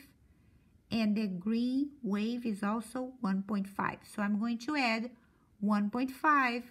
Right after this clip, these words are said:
plus one point five, that is three. Then I mark right here at three. Next, the green wave is at zero and the pink wave is at two.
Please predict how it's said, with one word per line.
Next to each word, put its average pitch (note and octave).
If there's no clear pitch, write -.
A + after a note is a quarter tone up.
plus G#3
one G#3
point A#3+
five, A#3+
that A3
is G#3
three. -
Then B3
I C4+
mark A#3
right G#3+
here G3+
at G3
three. -
Next, -
the C4
green D#4+
wave D4
is A3+
at G#3
zero D4+
and A3
the G#3
pink D4
wave A#3+
is G#3
at G3
two. -